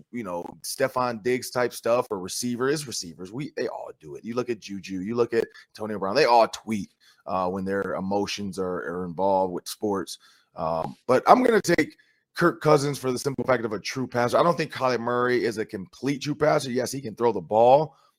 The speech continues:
but I think he needs a different coordinator, somebody that can really get him going and do some things. Um, I, I just feel like the, the contract stuff, Kirk's come back to the pack now. So, and, and Kyler's coming up on a new big deal. He wants a new big deal.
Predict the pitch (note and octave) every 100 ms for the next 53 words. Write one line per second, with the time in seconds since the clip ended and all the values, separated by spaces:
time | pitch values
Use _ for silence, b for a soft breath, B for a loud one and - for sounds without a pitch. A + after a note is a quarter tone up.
0 | _ - B2 A#2 C3+ B2 B2 B2+ A2 F#2+
1 | - C3 B2+ B2 - - A#2+ A#2+ A2+ A2+
2 | G#2+ F#2+ - A#2 A2+ A2 G#2+ G2+ G2 F#2
3 | A2 G2 G2 F#2+ D2+ D#2 F#2 G#2+ G2 E2+
4 | G#2 G#2 A2+ C3+ D3+ D#3+ - b b b
5 | b b A2 G#2 G2 F#2 F#2 - _ _
6 | _ _ _ _ - - _ - - B
7 | B B B - C#3 - E3+ D#3+ C#3+ A#2+
8 | A#2+ - A#2+ D3 D3 C3 B2 - B2 -
9 | C#3 C3+ - B2 B2 B2 A2+ G#2 B2 C3
10 | - C3+ C#3+ D3+ D3+ B B B - C3
11 | C3 B2 A2+ A2 G2+ A2+ A#2+ B2 C3 B2+
12 | B2 C3 C#3 C#3 C3 C#3 D3 A2+ D3 B2
13 | C#3+ B2 B2 C3 B2+ A#2 G#2+ A2+ B2+ B2+
14 | F3+ A#2+